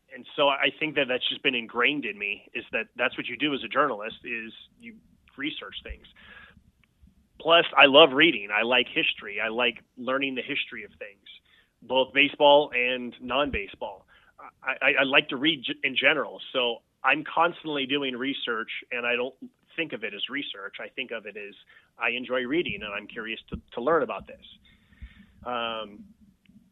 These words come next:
so th-, that's the part that's always been ingrained in me. It, to me, it's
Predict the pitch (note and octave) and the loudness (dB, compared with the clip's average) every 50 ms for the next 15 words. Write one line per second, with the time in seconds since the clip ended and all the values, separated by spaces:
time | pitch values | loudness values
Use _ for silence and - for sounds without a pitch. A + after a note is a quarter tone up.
0 | _ _ - - - - D#3+ D#3 D#3 D3+ C#3+ C3+ C3+ - - _ _ _ - C#3 | _ _ -20 -10 0 4 6 6 8 6 6 4 2 -2 -8 _ _ _ -18 -12
1 | B2+ D#3 E3+ D3 D3+ D#3+ E3 - - D#3+ - - D#3 D#3 D3 - B2+ - - C3 | -10 -10 -2 6 6 6 6 6 0 -4 2 6 6 6 6 4 -2 0 0 0
2 | B2 B2+ B2 - - B2+ A#2+ A#2 A2+ A2+ A2+ A2+ A2 A2 A2 A2 A#2 A#2 A2+ A#2 | 0 0 -4 -2 -2 -2 -2 -2 -6 -6 -4 -4 -2 -2 -4 -6 -8 -8 -6 -6
3 | B2 C3+ C#3 C#3 - _ A#2+ A#2+ A#2+ A#2 A2 A2 - _ - C#3 C#3 B2+ C#3 E3 | -6 -6 -8 -12 -18 _ -8 -4 -4 -4 -4 -6 -8 _ -12 -6 -2 0 0 0
4 | - B2+ - | -2 -4 -12